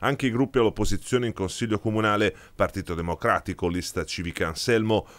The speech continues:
Movimento cinque Stelle e la Comune di Ferrara si schierano accanto alle centinaia di lavoratori a rischio licenziamento.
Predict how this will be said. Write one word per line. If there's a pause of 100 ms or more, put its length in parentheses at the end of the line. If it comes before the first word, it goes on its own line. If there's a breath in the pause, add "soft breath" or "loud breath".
(100)
Movimento
cinque
Stelle
e
la
Comune
di
Ferrara (200 loud breath)
si
schierano
accanto
alle
centinaia
di
lavoratori
a
rischio
licenziamento.